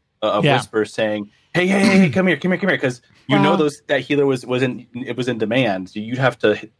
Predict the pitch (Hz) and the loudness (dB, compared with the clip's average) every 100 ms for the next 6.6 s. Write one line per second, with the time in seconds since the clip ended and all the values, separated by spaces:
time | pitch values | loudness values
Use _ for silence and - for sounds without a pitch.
0 | - 131 127 135 120 - 131 110 110 104 | -2 0 0 0 0 2 0 0 0 2
1 | 110 110 117 - 95 90 92 87 87 90 | 2 2 2 2 -2 -2 0 0 -2 -10
2 | - 92 90 80 - 180 160 147 143 - | -6 -6 -4 -4 -2 0 0 0 0 -6
3 | _ 101 92 - _ _ _ _ _ _ | _ -2 -2 -6 _ _ _ _ _ _
4 | - 139 139 135 104 95 98 - - - | 0 0 2 0 0 -2 -4 -12 -14 -10
5 | - - - 98 - 202 214 247 196 143 | -10 -10 -8 -6 -2 0 2 0 2 0
6 | 104 - - 196 202 208 | -2 -6 -10 0 2 2